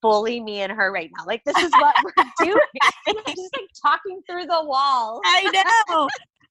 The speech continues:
Speaker 2: I know. I feel like that too, because, and, and now there are all these kids who left college and everything, and it's like they're across the country from,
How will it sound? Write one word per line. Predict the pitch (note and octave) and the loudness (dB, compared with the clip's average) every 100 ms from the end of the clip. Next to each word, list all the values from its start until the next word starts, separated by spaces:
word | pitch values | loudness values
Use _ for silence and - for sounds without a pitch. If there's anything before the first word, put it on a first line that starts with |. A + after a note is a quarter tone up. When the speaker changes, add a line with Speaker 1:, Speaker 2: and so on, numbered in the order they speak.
| _ | _
Speaker 2:
I | C4 C#4 | 2 4
know. | C#4+ D#4 | 4 4
I | C4+ | 4
feel | - D4+ | 2 0
like | D4 D4 | 0 2
that | C4 B3+ | 0 0
too, | E4+ | 0
because, | E4 C#4+ B3 - | 2 0 -2 -4
and, | A#3+ - | -2 0
and | B3+ | 2
now | C4 C4+ | 2 2
there | D#4 C#4+ | 2 2
are | B3 | 4
all | A3 A#3+ C4+ | 4 2 -2
these | B3+ - | -8 -6
kids | B3+ A#3 G#3 | -4 -4 -4
who | B3 | -4
left | G#3+ G3+ - | -2 -4 -4
college | G3+ A3+ D4 D4+ | -2 0 0 -2
and | A#3 | -2
everything, | G#3 G#3+ - G#3 G3+ G#3 | 0 -2 -2 -2 0 0
and | G3+ | 0
it's | G3+ | -2
like | G#3+ G3+ - | -2 -2 -2
they're | G#3+ G#3+ | -4 -4
across | G#3 A#3+ A3+ - | -2 -2 -2 -2
the | A3+ | -8
country | - A3+ A#3 A#3+ | -4 -4 -2 -4
from, | A3+ A3 G#3 G3+ G3+ | -2 0 0 0 -2